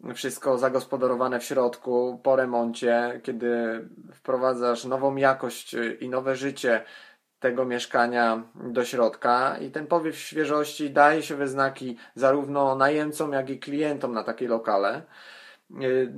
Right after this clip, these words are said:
budownictwo z cegły, y, to są bloki niskie, y, czasami się zdarzają jakieś wyższe w niektórych miastach, ale generalnie, no, jest to typ budownictwa, w którym jeszcze można spotkać jakieś, e, małe kawalerki typu piętnaście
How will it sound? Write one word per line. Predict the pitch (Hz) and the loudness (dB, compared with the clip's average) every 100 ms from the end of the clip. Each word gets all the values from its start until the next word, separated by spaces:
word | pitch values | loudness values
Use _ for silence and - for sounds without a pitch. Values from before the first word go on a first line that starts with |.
| 175 | -10
budownictwo | 156 156 202 202 208 208 - 185 | -12 -4 2 2 2 -2 0 0
z | 170 | 0
cegły, | - 208 180 175 185 175 175 - | -2 0 2 2 4 4 0 -6
y, | 165 156 226 _ - 175 156 - | -4 -4 -6 _ -12 -8 -8 0
to | 196 196 | 4 6
są | 175 160 | 4 0
bloki | 156 160 160 147 135 123 143 | 2 2 2 0 -2 -6 -12
niskie, | 147 170 170 - 151 135 135 - - - - | -4 -2 -4 -2 4 4 2 -16 -20 -14 -4
y, | 123 123 120 120 120 120 | 0 2 4 4 0 -2
czasami | 147 143 156 151 | -2 0 0 -2
się | 147 | -4
zdarzają | 135 139 147 147 | 0 4 4 2
jakieś | 131 135 127 | -2 -6 -4
wyższe | 147 139 - 139 135 127 | -4 -4 0 4 4 2
w | 120 | -4
niektórych | 127 - 135 127 | -8 -6 -8 -4
miastach, | 135 131 135 127 | -4 -2 -4 0
ale | 127 135 131 | 2 4 2
generalnie, | 135 143 143 143 143 139 131 - - - _ - | 0 0 4 4 4 -2 -6 -10 -20 -20 _ -14
no, | 143 139 139 | -10 -2 0
jest | 147 143 - | 2 0 -2
to | 143 | -2
typ | 147 135 | -2 -4
budownictwa, | 143 139 135 151 147 - 143 | -2 -2 -2 -6 -6 4 4
w | 139 | 4
którym | - 143 143 | -6 -4 -2
jeszcze | 143 160 160 - 135 123 | 0 0 -2 -6 -4 -2
można | 135 139 139 | 0 -2 -2
spotkać | 131 - 139 - 127 | -4 -4 -2 -2 -2
jakieś, | 127 135 120 - | -2 -4 -10 -6
e, | 127 120 120 120 | -2 0 0 0
małe | 131 147 | 2 2
kawalerki | 147 139 139 123 113 117 113 | 2 0 0 0 -2 -4 -4
typu | 120 - 113 | -6 -8 -6
piętnaście | 123 127 123 120 - 120 113 | -4 -4 -6 -8 -4 0 0